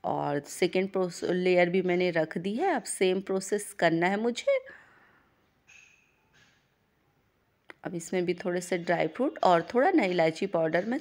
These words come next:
छिड़क दूँगी। तो आप बिल्कुल, कई लोगों को नहीं पसंद होते, तो ये सजेस्ट करके देखिए, बहुत अच्छी हमारी भारतीय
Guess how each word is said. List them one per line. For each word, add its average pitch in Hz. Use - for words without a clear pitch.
छिड़क 160
दूँगी। 143
तो 170
आप 160
बिल्कुल, 175
कई 190
लोगों 196
को 196
नहीं 185
पसंद 190
होते, 190
तो 202
ये 190
सजेस्ट 180
करके 165
देखिए, 170
बहुत 185
अच्छी 180
हमारी 175
भारतीय 196